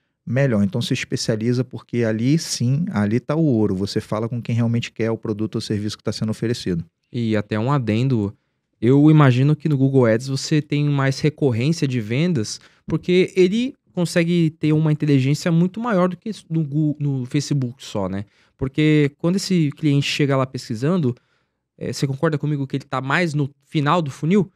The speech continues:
Speaker 2: Porque ele já foi pesquisar direto e não teve toda a cadeia de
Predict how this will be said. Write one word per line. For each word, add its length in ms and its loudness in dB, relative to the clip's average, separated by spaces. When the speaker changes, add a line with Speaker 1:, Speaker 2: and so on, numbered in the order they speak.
Speaker 2:
Porque 160 0
ele 120 6
já 100 6
foi 160 0
pesquisar 380 2
direto 520 0
e 40 -6
não 160 -2
teve 240 -2
toda 220 -4
a 40 -6
cadeia 560 -2
de 180 -2